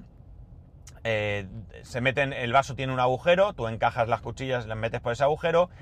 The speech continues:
y lleva como una palanca que de alguna manera, eh, bloquea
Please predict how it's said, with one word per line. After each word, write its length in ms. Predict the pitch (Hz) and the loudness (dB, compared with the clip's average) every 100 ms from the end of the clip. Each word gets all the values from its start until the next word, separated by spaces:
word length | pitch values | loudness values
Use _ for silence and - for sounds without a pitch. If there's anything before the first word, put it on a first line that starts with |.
| - | -10
y 80 | 123 | -2
lleva 240 | 127 135 | 4 4
como 180 | 113 110 | 4 0
una 140 | 120 | 2
palanca 540 | 127 131 135 131 147 143 - - - | 4 4 4 6 4 4 -4 -18 -6
que 200 | 131 139 | -2 2
de 60 | 117 | 2
alguna 220 | 107 120 | 0 0
manera, 460 | 120 123 123 131 - - - - | 0 4 4 4 0 -20 -14 -4
eh, 580 | 110 104 101 95 90 - - - | -2 -2 -2 -4 -6 -10 -20 -10
bloquea 640 | 110 131 127 151 135 113 | 2 4 6 8 8 6